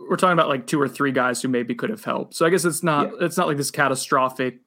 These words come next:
Speaker 1: negligence. It's just you were hopeful that some things were going to emerge. You took a bit of a calculated risk, and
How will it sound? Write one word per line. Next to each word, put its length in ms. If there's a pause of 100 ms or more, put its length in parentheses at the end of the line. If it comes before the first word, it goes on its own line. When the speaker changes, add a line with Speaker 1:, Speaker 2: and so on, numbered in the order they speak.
Speaker 1:
negligence. 600
It's 80
just 180 (440)
you 180
were 220
hopeful 380
that 180
some 180
things 220
were 80
going 240
to 100
emerge. 580 (260)
You 100
took 200
a 40
bit 140
of 80
a 60
calculated 560
risk, 520
and 500